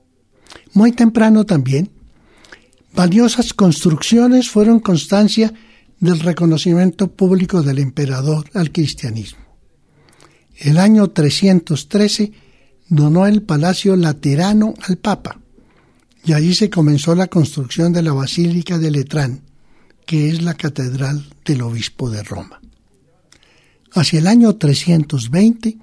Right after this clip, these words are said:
puso los cimientos de la iglesia de San Pedro sobre la tumba del apóstol. Siguió la construcción de la Basílica del Santo Sepulcro en Jerusalén,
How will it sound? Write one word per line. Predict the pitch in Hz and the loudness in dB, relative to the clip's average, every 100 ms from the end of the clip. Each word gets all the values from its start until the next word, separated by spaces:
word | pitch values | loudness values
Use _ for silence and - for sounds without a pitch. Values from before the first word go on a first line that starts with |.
| _ _ _ _ - _ | _ _ _ _ -20 _
puso | - 214 247 | 0 0 2
los | 233 214 | 2 2
cimientos | 190 175 214 226 240 220 | 4 4 4 2 0 0
de | 196 | 0
la | 160 | 0
iglesia | 147 220 214 233 | -2 -4 -2 0
de | 202 | 0
San | - 175 | 0 -2
Pedro | 165 233 185 117 110 - _ _ _ | 0 2 2 0 -6 -18 _ _ _
sobre | - - 143 135 | -8 -2 0 0
la | 127 | -4
tumba | 127 - 147 160 | -4 0 0 0
del | 151 131 | -2 -4
apóstol. | 113 - 113 107 - - _ _ _ _ _ _ _ _ _ _ _ | -8 -12 -12 -12 -16 -20 _ _ _ _ _ _ _ _ _ _ _
Siguió | - - 151 156 180 | -8 -4 -2 0 0
la | 190 | 0
construcción | 190 175 - 151 - 190 214 | 2 0 0 -4 0 2 4
de | 214 | 4
la | 196 | 2
Basílica | 156 147 196 196 202 190 | 2 0 0 0 0 0
del | 156 | 0
Santo | 143 175 185 190 | -2 -2 -2 -4
Sepulcro | 165 143 185 190 - 196 | -6 -6 -4 -2 -2 -2
en | 196 | -2
Jerusalén, | 170 151 135 147 185 139 107 | -4 -4 -4 -4 -2 -2 -4